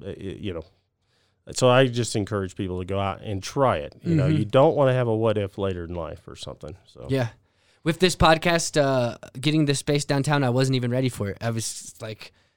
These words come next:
Speaker 2: like, "I can't afford that. Like, I can't,
Speaker 1: Mm-hmm.
Speaker 2: I can't get a place downtown. I, I got other bills."
Speaker 1: Mm-hmm.
Speaker 2: But I was like, "I need,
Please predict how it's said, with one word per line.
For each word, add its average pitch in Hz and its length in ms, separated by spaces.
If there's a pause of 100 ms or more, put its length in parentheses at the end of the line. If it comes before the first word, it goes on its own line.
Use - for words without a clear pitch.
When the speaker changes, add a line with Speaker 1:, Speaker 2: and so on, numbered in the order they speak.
(120)
Speaker 2:
like, 120 140
"I 180 40
can't 160 200
afford 120 320
that. 175 340
Like, 127 440
I 143 60
can't, 180 240
Speaker 1:
Mm-hmm. 143 80
Speaker 2:
I 160 40
can't 160 240
get 131 120
a 123 40
place 131 280
downtown. 127 520
I, 147 300
I 147 100
got 151 200
other 202 160
bills." 120 440 (260)
Speaker 1:
Mm-hmm. 101 100
Speaker 2:
But 131 120
I 139 100
was 135 140
like, 123 260
"I 131 80
need, 135 220